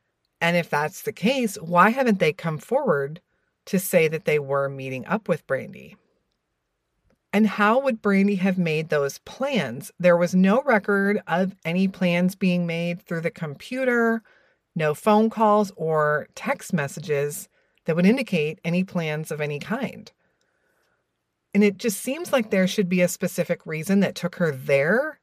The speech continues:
instead of a club that was possibly closer. But yet there's no evidence of anything that would lead her out to Longview, Texas, to Graham Central Station. And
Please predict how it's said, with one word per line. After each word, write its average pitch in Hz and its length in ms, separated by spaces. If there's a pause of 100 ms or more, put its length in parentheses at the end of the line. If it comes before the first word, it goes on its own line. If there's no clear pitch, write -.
(100)
instead 185 340
of 180 160 (160)
a 160 200
club 170 460
that 185 120
was 151 120
possibly 147 520
closer. 254 680 (1500)
But 208 80
yet 208 160
there's 202 280
no 190 480
evidence 165 800 (480)
of 175 220
anything 165 460
that 147 120
would 165 140
lead 185 260
her 151 380 (120)
out 165 280
to 196 120
Longview, 165 480
Texas, - 600
to 208 140
Graham 156 460
Central 135 440
Station. - 580 (1700)
And 254 360